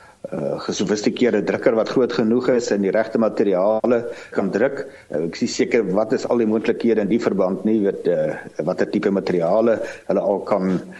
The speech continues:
eh, hanteer nie, maar wel, eh, as jy gereedskap wat, eh, kan druk, eh, uit, eh, materiaal wat hard genoeg is, dan kan hy sy werk doen. Eh, so dis 'n geweldige deurbraak.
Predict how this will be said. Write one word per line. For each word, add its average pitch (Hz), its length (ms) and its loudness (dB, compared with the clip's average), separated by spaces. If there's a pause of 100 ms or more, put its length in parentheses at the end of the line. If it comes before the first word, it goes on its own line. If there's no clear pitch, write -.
(140)
eh, 87 220 0
hanteer 117 400 2
nie, 143 100 2
maar 98 160 2
wel, 90 500 -2
eh, 80 280 0 (220)
as - 160 -2
jy 90 140 0
gereedskap 110 460 0
wat, - 300 -2
eh, 73 300 -2
kan 95 320 0
druk, 98 360 -2 (560)
eh, 87 80 -4 (100)
uit, - 320 0
eh, 101 100 2
materiaal 101 380 2
wat 107 160 0
hard 120 220 2
genoeg 123 280 2
is, 127 120 0
dan 98 120 2
kan 110 140 0
hy 104 80 2
sy 101 180 0
werk 110 320 2
doen. 131 200 2 (560)
Eh, 87 240 2
so 110 300 -2
dis 104 160 0
'n 101 60 -2
geweldige 104 680 0 (160)
deurbraak. 104 640 0